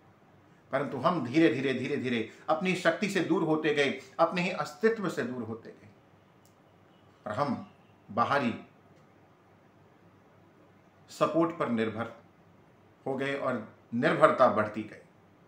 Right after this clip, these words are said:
और इससे अपने अस्तित्व से दूरी भी बढ़ती गई।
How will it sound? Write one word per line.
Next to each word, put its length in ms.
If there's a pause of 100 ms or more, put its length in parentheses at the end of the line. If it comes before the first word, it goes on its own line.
(200)
और 140
इससे 280
अपने 280
अस्तित्व 400
से 140
दूरी 300
भी 140
बढ़ती 280
गई। 180